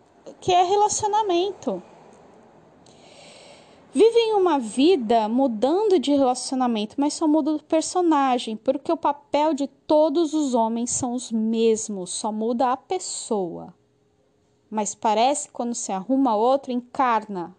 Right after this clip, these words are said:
as mesmas situações. Vou dar uma dica importante, minha amiga. Se conseguir, fique sozinha por um tempo.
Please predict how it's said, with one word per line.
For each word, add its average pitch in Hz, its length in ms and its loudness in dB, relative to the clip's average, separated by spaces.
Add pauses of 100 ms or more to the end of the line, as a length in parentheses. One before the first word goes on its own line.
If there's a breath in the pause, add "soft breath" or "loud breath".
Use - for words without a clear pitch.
(200)
as 196 280 -4
mesmas 226 460 -4
situações. - 880 -12 (760 loud breath)
Vou 370 120 2
dar 453 140 2
uma 427 180 2
dica 349 300 0
importante, 294 760 -2
minha 214 120 -6
amiga. 180 320 -4
Se - 260 -2
conseguir, 269 1000 -2
fique - 340 -4
sozinha 381 640 0
por 262 200 -6
um 226 100 -8
tempo. 180 720 -8